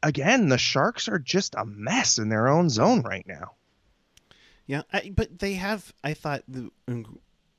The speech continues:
Speaker 2: within the last five games, they have been a lot better in their zone, but here and there, they've been having their hiccups.
Speaker 1: Yeah, I,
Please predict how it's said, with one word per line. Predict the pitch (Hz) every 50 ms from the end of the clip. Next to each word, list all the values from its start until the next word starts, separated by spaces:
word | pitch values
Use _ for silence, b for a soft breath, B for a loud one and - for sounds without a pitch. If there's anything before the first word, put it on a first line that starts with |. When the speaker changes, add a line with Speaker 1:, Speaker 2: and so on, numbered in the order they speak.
| _ _ _ _ _ _ _ - _ -
Speaker 2:
within | 131 123 - - 131
the | 131 123
last | 123 123 127 123 - -
five | - 127 123 123 117
games, | - 127 123 113 - -
they | 120
have | 117 117 110 113 _ _ _
been | 117 117 117 117 110 -
a | - 117
lot | 113 113 113 117 117 - -
better | - 123 120 139 147
in | 147 147
their | 147 147 143
zone, | 135 143 143 143 143 143 147 139 131
but | 120 123 117 - _ _ _ _ _ _ _ _ _ _ _ _ _ _ _ _ _ _ _ _ _ _ _ -
here | - - 135 139 143 143
and | 135 131 127
there, | 139 143 135
they've | 120 120 117 113
been | 117 131 123 117 113
having | 120 120 113 113 113 110
their | 107 113
hiccups. | 123 120 110 - - - - - - - _ _ _ _ _ _ _ _ _ _ _ _ _ _ _ _ _ _ _ _ _ _ _ _ _ _ _ _ _ _ _ _ _ _ _ _ _ _ _ _ _ _ _ _ _ _ b b b b b b b - - _ _ _ _ _ -
Speaker 1:
Yeah, | 147 196 226 190 117
I, | 101 92 - - 120 127 127 117 87 87 107 123